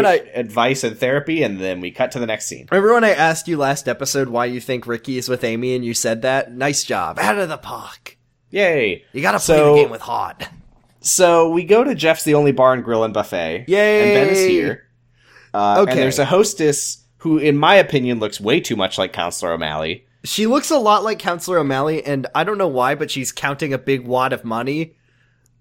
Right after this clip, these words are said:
Speaker 2: That she's,
Speaker 1: She's
Speaker 2: uh, violating the, the sacred and ethical agreements of hostessing at a restaurant, that you don't do this kind of thing.
Speaker 1: People are not allowed to know that you get paid.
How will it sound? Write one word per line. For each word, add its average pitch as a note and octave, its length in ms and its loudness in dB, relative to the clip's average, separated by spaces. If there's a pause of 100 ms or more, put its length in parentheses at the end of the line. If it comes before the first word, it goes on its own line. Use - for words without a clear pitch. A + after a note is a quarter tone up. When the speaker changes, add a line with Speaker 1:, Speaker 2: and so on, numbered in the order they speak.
(160)
Speaker 2:
That D#3+ 160 -2
she's, G#3+ 240 -2
Speaker 1:
She's B3 40 -2
Speaker 2:
uh, A3+ 180 4
violating E3+ 640 0
the, C#3 400 -2
the C3 160 -6
sacred F#3+ 720 0
and B2 240 -4
ethical D#3 520 -2
agreements B2+ 520 -4
of A2 140 -6
hostessing A#2 640 -6
at G#2 80 -6
a G#2 60 -6
restaurant, G2+ 560 -8
that A2 60 -10
you C3 140 -6
don't D3+ 300 -2
do C3 180 -4
this A2 220 -6
kind F#2+ 260 -8
of G2 80 -8
thing. G2 280 -6
Speaker 1:
People D3+ 360 0
are C#3 140 4
not B2+ 320 2
allowed A#2 300 4
to A#2 100 -10
know G#2+ 220 -2
that G2+ 100 -4
you F2+ 80 -8
get F#2 220 -6
paid. A#2+ 400 -6